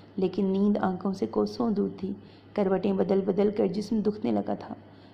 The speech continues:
नज़र जैसे घड़ी पे ठहर सी गई थी और रात जैसे रुक सी गई थी। पाँच बजते ही उन्होंने ख़त्ताब को आवाज़ दी और वो एक ही आवाज़ पर उठ गए। उनके फ़ौरन उठ जाने पर वो मुस्कुरा दी।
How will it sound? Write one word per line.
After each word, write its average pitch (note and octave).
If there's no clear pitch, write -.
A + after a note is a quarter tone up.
नज़र G3+
जैसे G3
घड़ी G3+
पे G#3
ठहर G3+
सी G#3+
गई G#3
थी G3+
और D#4+
रात C#4+
जैसे G#3+
रुक G#3
सी -
गई G2+
थी। -
पाँच A3+
बजते G3+
ही G#3
उन्होंने G3+
ख़त्ताब G#3
को A3+
आवाज़ G3
दी G#3+
और G#3
वो F#3+
एक A#3
ही A3+
आवाज़ G3+
पर G3
उठ G#3+
गए। G#3+
उनके F#3+
फ़ौरन G#3+
उठ G#3+
जाने G3
पर G#3
वो G3
मुस्कुरा G#3+
दी। G#3